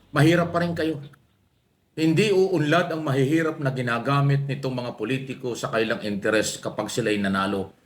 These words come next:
kung sakali o sila ay mang-agaw ng kapangyarihan. Hindi po. Pag nagpalit ng gobyerno, back to zero tayo.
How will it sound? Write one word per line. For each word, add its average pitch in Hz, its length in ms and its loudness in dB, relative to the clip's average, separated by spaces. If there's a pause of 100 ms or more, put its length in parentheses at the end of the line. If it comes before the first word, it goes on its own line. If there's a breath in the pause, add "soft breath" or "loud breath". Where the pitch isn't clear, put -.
(120)
kung 117 160 -2
sakali 92 560 0
o 117 80 2
sila 113 320 0
ay 107 80 0
mang-agaw 98 440 -2
ng 95 120 -2
kapangyarihan. 95 560 -6
Hindi 151 200 0
po. - 160 -10 (640)
Pag 143 160 2
nagpalit 165 480 2
ng 185 160 -2
gobyerno, 147 520 2
back - 280 -4
to 131 80 -8
zero 120 320 -2
tayo. 104 240 -4